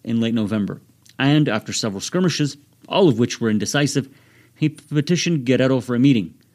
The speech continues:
during which he proposed peace. The price would be peace on his terms. However, Guerrero was not convinced that Iturbide was sincere, or that his ideas for an independent Mexico were even workable.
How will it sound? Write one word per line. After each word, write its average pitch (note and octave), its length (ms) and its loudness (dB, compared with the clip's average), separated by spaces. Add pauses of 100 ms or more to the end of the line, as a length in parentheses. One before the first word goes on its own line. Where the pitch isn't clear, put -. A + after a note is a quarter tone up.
(360)
during F#3+ 160 4
which D3+ 180 4
he D3+ 80 -2
proposed B2 420 -4
peace. - 300 -4 (1000)
The B2+ 80 -4
price G3+ 380 2
would C#3+ 120 2
be C3 100 4
peace B2+ 320 -4
on A2+ 100 -2
his C#3+ 140 2
terms. - 380 -14 (1200)
However, F#3 320 0
Guerrero D#3+ 340 2
was D3+ 200 2
not F#3+ 340 -2
convinced E3+ 320 0
that C#3 100 0
Iturbide B2+ 640 -2
was A#2 180 -4
sincere, - 440 -8 (420)
or E3 140 -2
that F3 120 2
his D#3 140 4
ideas C#3+ 500 2
for C#3+ 100 -2
an C3 80 4
independent B2+ 400 0
Mexico A2+ 400 -2
were G2+ 160 -4
even A2 240 0
workable. B2 440 -2